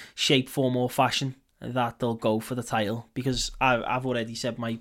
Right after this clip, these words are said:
my piece on that. I think Sporting are the, will be the Premier League title winners this season. I think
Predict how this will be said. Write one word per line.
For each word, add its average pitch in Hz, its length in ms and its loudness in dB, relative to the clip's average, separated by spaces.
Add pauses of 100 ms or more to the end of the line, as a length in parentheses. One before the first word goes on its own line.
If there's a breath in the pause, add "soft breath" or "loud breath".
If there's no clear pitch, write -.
(140)
my 117 240 -6
piece 123 260 -6
on 127 120 -4
that. 113 140 -2
I 113 60 -2
think 113 320 -6 (340 loud breath)
Sporting 123 480 -2
are 120 60 0
the, 110 400 -2 (100)
will 123 180 2
be 120 120 0
the 113 100 -2
Premier 120 320 -4
League 113 320 -2
title 113 260 -2
winners 113 280 -4
this 123 160 -8
season. 113 320 -6
I 113 60 -8
think 110 300 -10